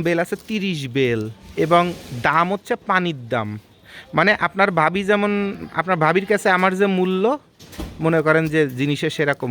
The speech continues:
মূল্য, মানে যত যাই করি না কেন আপনার ভাবির কাছে আমার দাম বাড়ে না। তাই এইটা হচ্ছে কি আপনাদের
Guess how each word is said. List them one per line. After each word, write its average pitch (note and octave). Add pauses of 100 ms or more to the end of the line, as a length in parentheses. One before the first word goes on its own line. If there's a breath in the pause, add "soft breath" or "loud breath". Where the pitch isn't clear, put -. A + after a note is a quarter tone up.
মূল্য, G#2+ (440 loud breath)
মানে E3+ (100)
যত G3 (140)
যাই G#3
করি A3+
না G#3
কেন F#3+
আপনার E3+
ভাবির D#3+
কাছে E3+
আমার D3
দাম B2+ (100)
বাড়ে A2+
না। G#2 (520 loud breath)
তাই C#3+ (200)
এইটা F3+
হচ্ছে F3 (100)
কি G3+ (200)
আপনাদের E3